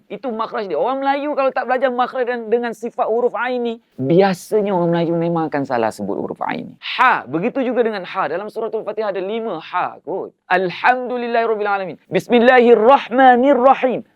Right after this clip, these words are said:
Ar-Rahmanirrahim. Lima ha dalam ni. Kalau satu salah, memang confirm lima-lima salah. Macam mana semayang kita?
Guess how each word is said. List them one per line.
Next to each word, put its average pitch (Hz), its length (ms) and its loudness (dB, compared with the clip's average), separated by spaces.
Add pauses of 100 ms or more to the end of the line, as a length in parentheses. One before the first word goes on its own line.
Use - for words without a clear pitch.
(160)
Ar-Rahmanirrahim. 262 1300 4 (160)
Lima 285 720 6
ha 233 400 4
dalam 214 240 2
ni. 190 160 -8
Kalau 190 240 4
satu 196 400 0
salah, 190 240 4
memang 147 400 -2
confirm 143 400 2
lima-lima 135 400 -2
salah. 107 240 -6
Macam 120 160 -14
mana 117 320 -6
semayang 123 240 -10
kita? 120 240 -14